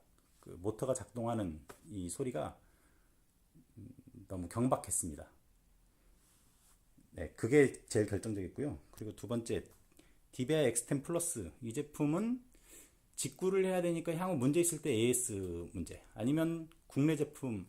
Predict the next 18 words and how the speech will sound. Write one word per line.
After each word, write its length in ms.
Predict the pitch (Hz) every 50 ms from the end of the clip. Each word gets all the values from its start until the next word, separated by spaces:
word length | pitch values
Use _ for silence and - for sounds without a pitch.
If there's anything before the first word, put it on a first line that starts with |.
| - -
국내 320 | - - 127 127 127 127 120
정식 420 | - 113 120 139 131 - 147 117
유통되는 460 | 117 101 - - 131 127 123 113 113
제품을 360 | 107 107 - - - 104 98
사야 180 | 104 123 127 120
되는데, 520 | 113 98 90 95 98 143 123 90 80 - - - - - - - - - - - - - - - - -
그러기에는 520 | - 131 139 151 151 165 165 165 165 156
가성비가 920 | 151 - 110 110 - 143 160 156 139 151 147 135 127 127 165 214 269 262 - - - _ - - -
좋다라고 540 | - - - - - 131 123 120 110 101 -
판단을 580 | - 113 107 101 107 101 110 113 113 110 107 95
못 220 | 104 104 - -
하겠더라고요. 440 | 98 90 - - - 80 73 82 85 - - - - - - - - - - - - - - - -
드리미 340 | - 143 165 170 170 165 -
브이나인도 880 | - 139 139 135 131 120 117 113 104 98 95 95 95 165 196 233 240 -
마찬가지. 540 | 107 104 - - 110 104 101 - 85 78 - - -
직구는 720 | - - - - - - 147 156 160 165 160 151 143 135 117
이제는 360 | 117 104 104 107 104 98 92
좀, 280 | - 101 95 92 87